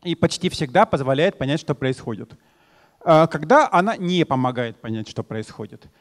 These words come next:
Когда у вас, э, виртуализира-, э, виртуалка, и,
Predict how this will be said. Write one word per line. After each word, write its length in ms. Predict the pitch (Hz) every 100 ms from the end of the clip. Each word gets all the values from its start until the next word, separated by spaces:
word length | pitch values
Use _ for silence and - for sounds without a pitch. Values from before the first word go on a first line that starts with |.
| _
Когда 360 | 139 147 262 254
у 60 |
вас, 260 | 185 208 -
э, 40 | 170
виртуализира-, 1800 | 156 151 151 151 147 147 151 165 160 151 175 151 147 151 151 151 147 151
э, 40 |
виртуалка, 640 | 151 160 226 285 285 277 208
и, 640 | 139 170 196 196 190 180